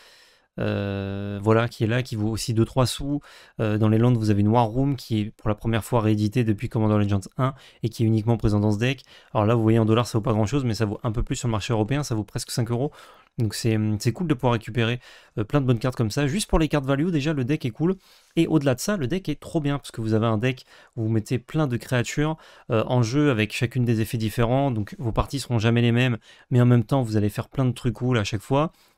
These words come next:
Vous avez du haut de cœur, vous avez de l'early game. Si vous suivez mes vidéos, euh, où je vous parle des decks commandeurs, à chaque fois, vous savez que je vous parle de l'early game des decks qui manquent. Euh, et du coup, vous faites un peu rien au début, vous ronflez. Bah là, non. Il y a de l'early game, donc vous avez de quoi jouer tout de suite ou jouer plusieurs sorts dans le même tour si jamais vous voulez jouer plus tard.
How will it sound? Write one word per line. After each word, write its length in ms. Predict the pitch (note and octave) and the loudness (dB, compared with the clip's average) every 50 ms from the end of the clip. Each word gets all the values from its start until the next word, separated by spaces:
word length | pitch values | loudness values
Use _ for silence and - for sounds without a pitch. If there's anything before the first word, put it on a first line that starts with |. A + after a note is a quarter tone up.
| _ _ - | _ _ -2
Vous 60 | B2+ | 0
avez 200 | A#2+ G#2+ A2+ A2+ | 2 4 4 4
du 120 | G#2+ A#2 | 4 4
haut 80 | A#2+ A#2 | 2 2
de 60 | - | 2
cœur, 180 | - C3+ C#3 C3+ | 2 0 0 2
vous 140 | A#2+ G#2+ G#2+ | 2 2 2
avez 120 | G2+ G#2+ | 2 2
de 80 | G#2 A2 | 4 4
l'early 220 | B2 B2 A#2+ A#2+ | 4 4 2 2
game. 260 | A#2 B2 C3 C3+ C#3 - _ - - - _ _ | 2 2 0 0 -2 -6 _ -20 -20 -20 _ _
Si 160 | - - - | -10 -8 -6
vous 120 | A#2+ A#2 A2 | -6 -6 -6
suivez 240 | - C3 A#2+ B2+ | -4 0 2 2
mes 100 | B2+ B2 | 4 4
vidéos, 480 | A2+ A2+ A2 A2+ A#2+ B2 C3 C3+ - - | 2 0 0 0 0 2 0 0 0 -2
euh, 140 | A2 G#2 G2+ | -2 0 0
où 160 | G2+ G#2 G#2 | 0 -2 -2
je 80 | G2+ - | -2 -4
vous 100 | A#2 G#2 | -4 -4
parle 220 | - A#2+ A#2 A2 | -2 0 0 0
des 80 | A2+ G#2 | 0 0
decks 160 | A2 A#2 - | 0 -2 -2
commandeurs, 320 | - A#2 A2 G#2+ B2 B2 | -2 -2 -2 -2 -2 -2
à 20 | A2 | -4
chaque 180 | - - G2+ | -4 -6 -6
fois, 80 | - C3 | -6 -6
vous 140 | A2 G#2 G2+ | -6 -6 -6
savez 320 | - - B2+ B2 C#3+ D3 | -2 0 0 0 0 0
que 100 | - A#2+ | -2 -4
je 60 | G#2+ | -6
vous 100 | G#2+ G#2+ | -6 -4
parle 200 | G2+ - B2+ A#2+ | -2 -2 0 0
de 80 | A2 G#2 | 0 0
l'early 180 | A2 G#2+ G#2 | 2 2 2
game 160 | G#2 A2 G#2+ G#2 | 2 2 2 2
des 80 | G#2 | 0
decks 160 | G2+ B2+ C3+ | 0 -2 -4
qui 140 | C3 - A2+ | -4 -4 -2
manquent. 380 | G#2 A2 A#2+ C3+ C#3 B2+ - - - - - - - - _ - | 0 2 2 0 0 -2 -6 -10 -20 -20 -20 -20 -20 -16 _ -4
Euh, 160 | - G#2+ G#2 | -2 0 0
et 60 | G#2+ G2+ | 0 0
du 120 | G#2 G#2 | -2 -2
coup, 140 | - C#3 C3 | -4 -4 -6
vous 120 | A2+ G#2+ | -4 -6
faites 320 | G2+ - - - A#2 - - | -6 -6 -2 -2 -2 0 0
un 120 | A2+ G#2+ | -2 -2
peu 120 | G#2 - | 0 0
rien 200 | A#2 G#2+ A#2 C3 | 0 2 2 2
au 40 | B2+ | 2
début, 200 | A2+ A2+ A2+ B2+ | 2 0 0 -2
vous 180 | C3 A#2 G#2+ G2+ | -2 -2 0 0
ronflez. 300 | G#2 G#2 - - D3+ C3+ | 0 -2 -2 -2 -4 -2
Bah 80 | A2+ | -2
là, 100 | G#2+ A#2+ | -2 0
non. 180 | C3 D3+ E3 D3+ - _ _ _ _ _ | 0 -2 -2 -4 -6 _ _ _ _ _
Il 40 | - | -2
y 40 | A#2+ | -2
a 40 | G#2+ | 2
de 40 | A#2 | 2
l'early 220 | C3 C3 B2+ B2 | 4 4 4 2
game, 280 | A2+ A#2+ C3+ D3 C#3+ B2 | 2 2 2 2 2 0
donc 120 | A2 G#2 | 0 -2
vous 160 | G2+ G#2+ G#2 | -2 0 0
avez 240 | G#2+ G2 G#2+ G#2+ G#2 | 2 2 4 2 2
de 100 | G2 G2+ | 2 0
quoi 200 | G2+ - C3 B2+ | -2 -2 -2 -2
jouer 180 | G#2+ A2+ A#2+ A2 | 0 0 -2 -2
tout 120 | - B2 | -2 -4
de 40 | G#2 | -2
suite 260 | - - D3 C3+ - | -2 -2 -2 -2 -2
ou 60 | A#2+ | -2
jouer 160 | G#2+ G#2 G2+ | -2 -2 -2
plusieurs 300 | F#2+ - A#2 A#2 A2+ - | -2 -2 -2 -2 -2 -4
sorts 160 | - - A#2+ A2 | -4 -4 -2 0
dans 100 | A2 G#2+ | 0 2
le 60 | G#2+ | 2
même 160 | G#2 G#2 G2+ | 2 0 0
tour 200 | - C3 C3 A#2 | -2 -4 -6 -6
si 140 | - - G#2 | -6 -4 -4
jamais 160 | G#2 G2+ G#2+ | -2 -2 -2
vous 80 | G#2 G2+ | -2 -2
voulez 100 | G2+ G2 | -2 -4
jouer 140 | G2 G2 | -4 -4
plus 160 | - - G#2+ - | -4 -4 -4 -2
tard. 240 | - C3 C3+ C3+ | -2 -2 -2 -4